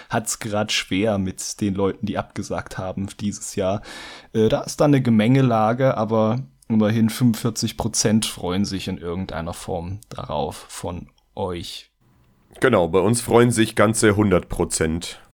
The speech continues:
Speaker 1: <laughs> Jetzt haben wir ja keine Erhebung so ganz genau, wie sich das entwickelt hat zu den vorigen Jahren. Ich weiß nur, es war eine große, große, große Mehrheit unzufrieden, äh, noch bei der Sonntagsfrage, wo es darum ging, wie euch die letztjährige digitale Gamescom gefallen hat. Und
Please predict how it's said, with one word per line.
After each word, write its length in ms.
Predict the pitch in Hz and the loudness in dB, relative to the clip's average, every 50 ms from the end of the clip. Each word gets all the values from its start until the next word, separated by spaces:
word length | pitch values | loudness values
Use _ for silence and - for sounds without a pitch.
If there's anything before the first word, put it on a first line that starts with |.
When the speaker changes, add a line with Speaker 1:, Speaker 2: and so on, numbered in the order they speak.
| _ _ _ | _ _ _
Speaker 1:
<laughs> 380 | _ _ _ _ _ - - - | _ _ _ _ _ -16 -4 0
Jetzt 1300 | 135 135 - - - - 127 - - - - - - - _ - - - - - - - 120 - - | 2 4 4 4 2 0 0 -2 -4 -6 -10 -14 -14 -14 _ -20 -20 -18 -16 -14 -12 -12 -10 -2 2
haben 120 | 143 139 151 | 4 4 6
wir 100 | 156 143 | 6 4
ja 40 | 135 | 4
keine 220 | 139 131 127 127 | 4 4 4 4
Erhebung 480 | 113 117 110 117 123 127 131 127 123 117 | 4 2 4 4 4 6 6 6 4 4
so 160 | 113 117 113 | 4 0 0
ganz 320 | 107 113 107 107 - - | 2 2 2 2 0 0
genau, 260 | - 117 110 110 110 | 2 4 4 4 4
wie 60 | 107 113 | 4 2
sich 180 | 110 107 101 | 0 0 0
das 160 | - 110 104 | -2 -2 -2
entwickelt 460 | - 107 107 - 113 113 - 110 107 - | -2 -2 -2 -2 -4 -4 -4 -4 -4 -4
hat 120 | 110 104 | -4 -4
zu 120 | - - | -4 -4
den 160 | 107 110 104 104 | 0 0 0 0
vorigen 480 | - - 131 123 107 120 110 101 104 | 2 2 2 2 2 2 2 2 0
Jahren. 320 | 101 98 90 90 117 139 156 | 0 2 2 2 2 4 2
Ich 180 | 139 135 120 | 2 0 2
weiß 280 | 113 117 123 135 135 - | 2 2 2 2 4 4
nur, 120 | 135 123 | 2 2
es 140 | 120 113 - | 2 2 2
war 80 | 117 117 | 2 2
eine 100 | 117 117 | 2 2
große, 400 | 107 107 127 143 160 160 - 135 | 0 -2 0 0 2 2 2 0
große, 400 | 127 - 117 123 120 - 120 107 | -2 -2 -2 -4 -2 -2 -4 -6
große 360 | - - 107 107 107 - 113 | -4 -4 -4 -4 -2 0 0
Mehrheit 360 | 110 98 92 98 98 101 - | 2 2 2 0 -2 -4 -4
unzufrieden, 800 | 104 101 95 - - 104 - - 110 101 95 90 92 90 92 90 | -4 -4 -4 -4 -4 -4 -6 -4 -4 -2 -2 -2 -2 -2 -2 -4
äh, 160 | 76 78 90 | -4 -4 -4
noch 340 | 95 98 95 95 - - - | -2 -2 -2 -2 -4 -8 -10
bei 220 | - - 101 95 | -6 -4 -4 -2
der 220 | 92 95 90 92 | -2 -2 -2 -2
Sonntagsfrage, 680 | - - 101 104 - 110 98 - - - 95 98 95 95 | -2 -2 -2 -2 -2 -4 -4 -6 -6 -4 -2 -2 -2 -2
wo 80 | 95 101 | -2 -4
es 100 | 95 - | -2 -2
darum 260 | - 98 98 98 101 | -2 -2 -2 -2 -2
ging, 200 | - 104 101 101 | -2 -2 0 0
wie 140 | 104 104 90 | 0 0 -2
euch 100 | 101 - | -2 -2
die 140 | - 113 | -2 0
letztjährige 640 | 98 110 127 131 - - - 131 123 117 123 107 120 110 | 2 2 2 2 0 0 2 2 2 2 2 0 0 0
digitale 540 | - 117 104 117 107 - 113 92 120 113 | 0 -2 -2 -2 -4 -4 -6 -6 -6 -6
Gamescom 480 | 107 - 90 101 101 - - - 104 101 | -6 -6 -4 -4 -4 -4 -2 -2 -2 -2
gefallen 420 | 98 98 - - 80 76 85 98 | -4 -4 -6 -8 -8 -8 -6 -6
hat. 220 | 110 117 131 - - | -6 -8 -8 -6 -4
Und 220 | 143 151 151 - | -4 -4 -4 -6